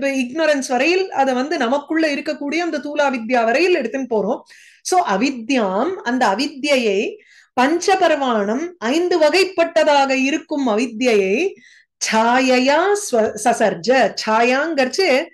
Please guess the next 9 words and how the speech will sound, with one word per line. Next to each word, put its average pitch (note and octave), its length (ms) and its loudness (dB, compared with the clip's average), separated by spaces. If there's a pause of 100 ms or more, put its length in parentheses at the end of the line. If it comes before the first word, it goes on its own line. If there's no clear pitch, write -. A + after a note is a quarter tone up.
(480)
பிரபா C4+ 440 4 (240)
பிரதியோகினி D#4+ 1080 2 (100)
தயா B3+ 380 2 (240)
அப்படிங்கிறச்சு B3 540 0 (120)
அபுத்யா A3 720 0 (140)
இத்தியர்த்தா. F#3 960 -4 (840)
தன்னுடைய E4+ 600 4 (120)
சாயையினால், C#4+ 1080 2 (500)
ஷேடோ C#4 640 4